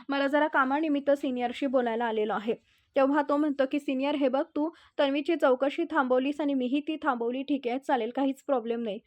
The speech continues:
परंतु आता तू एका गोष्टीवर लक्ष देतोयस का?" मग रविराज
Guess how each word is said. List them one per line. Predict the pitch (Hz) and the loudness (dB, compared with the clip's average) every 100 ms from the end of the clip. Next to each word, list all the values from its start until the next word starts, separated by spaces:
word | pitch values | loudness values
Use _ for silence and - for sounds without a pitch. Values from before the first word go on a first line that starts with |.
| _ _ 302 | _ _ 0
परंतु | 302 320 349 349 | 2 2 0 0
आता | 269 285 277 | 0 -2 -2
तू | 311 | -2
एका | 277 277 | 2 2
गोष्टीवर | 254 233 277 277 | 2 -2 0 0
लक्ष | 277 247 - | 0 -2 -2
देतोयस | 262 247 233 226 | 0 0 -2 -4
का?" | 220 220 - _ _ | -6 -6 -10 _ _
मग | 254 254 | -4 0
रविराज | 262 285 330 339 | 0 0 -2 -4